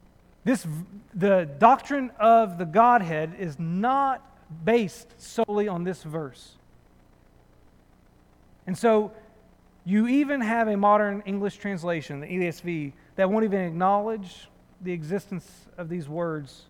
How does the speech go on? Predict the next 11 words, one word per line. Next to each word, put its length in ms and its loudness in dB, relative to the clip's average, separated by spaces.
in 100 -8
manuscripts 580 -10
because 340 -10
they 160 -4
are 200 -6
in 140 -4
four 460 0
or 140 -4
five 480 0
total 340 -6
manuscripts 720 -10